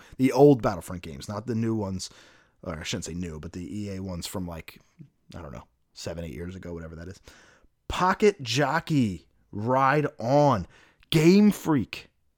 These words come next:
That's right, the same Game Freak that makes Pokemon games made Pocket Jockey for the three D S.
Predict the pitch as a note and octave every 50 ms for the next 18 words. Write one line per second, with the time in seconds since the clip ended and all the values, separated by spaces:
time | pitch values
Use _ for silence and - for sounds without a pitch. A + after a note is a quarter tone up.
0 | _ _ - E3 - G#3 G3+ E3 - - - A#2+ C3+ D3 - - - E3+ F3 F3+
1 | F3+ D#3 E3 E3 E3+ E3+ - - D3+ C#3+ - C#3 C3 C#3+ D3 C#3 - - - E3
2 | E3 - D#3 C3+ B2 A2+ A2 A2 A2 G2 F2 F2+ A2+ B2 A#2 - - - D3+ D3
3 | - D3+ B2+ - B2+ G#2+ G#2 - B2 G#2 - G#2+ G#2 G2+ - - - D#3 D3+ C#3+
4 | C#3 C3+ B2+ A#2+ -